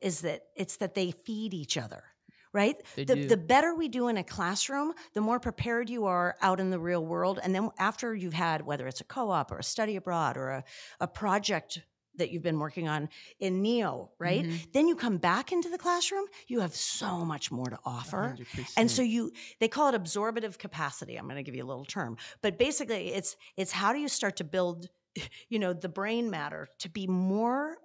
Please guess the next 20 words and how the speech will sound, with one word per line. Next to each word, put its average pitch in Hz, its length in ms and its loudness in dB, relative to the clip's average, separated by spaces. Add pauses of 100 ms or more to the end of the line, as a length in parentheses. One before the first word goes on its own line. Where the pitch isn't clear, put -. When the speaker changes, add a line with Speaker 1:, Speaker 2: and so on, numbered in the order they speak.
(140)
Speaker 1:
accessible 170 800 -2
to - 120 -6
the 175 160 -6
insights 160 540 -4
Speaker 2:
Hmm. 143 40 -8
Speaker 1:
that 147 120 -4
are 143 60 -8
coming 170 340 -6
in. 143 260 -8 (260)
And 202 120 2
I 262 160 4
think 214 280 -2
that's 180 220 -4
a 180 60 -8
really 196 400 -6
powerful 165 440 -4
combination 156 680 -6
of 147 120 -14
the 151 120 -10
experience 175 760 -6